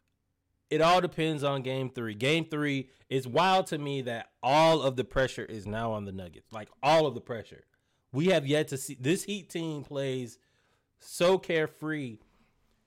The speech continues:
It's interesting. I don't know which Heat team I would rather see.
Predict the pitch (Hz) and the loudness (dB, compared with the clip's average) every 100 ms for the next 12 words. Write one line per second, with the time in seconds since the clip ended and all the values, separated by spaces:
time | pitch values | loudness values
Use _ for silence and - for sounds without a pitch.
0 | - 156 156 214 233 240 - 160 156 170 | -6 -4 0 0 0 -2 -2 -2 0 2
1 | 208 175 170 160 160 - 160 - - 151 | 2 2 2 2 0 -4 -6 -6 -8 -6
2 | 143 - 131 131 120 131 123 110 - 95 | -6 -6 -2 -2 -2 -2 -4 -8 -12 -16